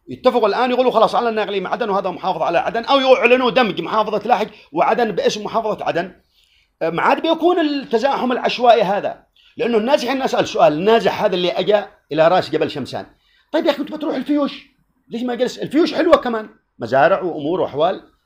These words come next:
ليش ما تروح كنت ل-، ل-، آه، اسمه أحور؟ يعني يروح هناك في أبين وهي قريبة من عدن، ولا تروح بعد العلم، ولا تروح"، يعني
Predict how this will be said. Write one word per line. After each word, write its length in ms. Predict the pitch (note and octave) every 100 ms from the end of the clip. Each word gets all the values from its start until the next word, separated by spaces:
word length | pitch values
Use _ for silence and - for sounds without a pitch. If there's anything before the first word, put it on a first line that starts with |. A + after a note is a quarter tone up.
| _ _ _ _ _
ليش 120 | G3
ما 100 | B3+
تروح 220 | B3 C#4+ -
كنت 280 | C#4 A#3+
ل-، 160 | B3 A3+ A3 A3+ G#3 G3+ G3 G3+
ل-، 40 |
آه، 640 | G3 F3 A2+ - - E3 D#3
اسمه 320 | - G3 -
أحور؟ 460 | - C4 - - _ _ _ _ _ _ _ _ _ _ _ _ _ _ _
يعني 220 | - G#2
يروح 280 | C3+ G3+ B3
هناك 200 | A3+ A3+
في 160 | A3+ A3+
أبين 240 | F#3 A#3
وهي 120 | G#3+
قريبة 320 | G#3+ A3 A#3 A3+
من 100 | G#3
عدن، 320 | G3 F#3+ F#3
ولا 180 | A2 G3+
تروح 200 | G#3 A3
بعد 220 | F#3 F#3+
العلم، 400 | - A#3 A3+ G#3
ولا 180 | G#3 G3
تروح"، 460 | A3 B3 - A3+ - - _
يعني 420 | F3 D#3 A3 -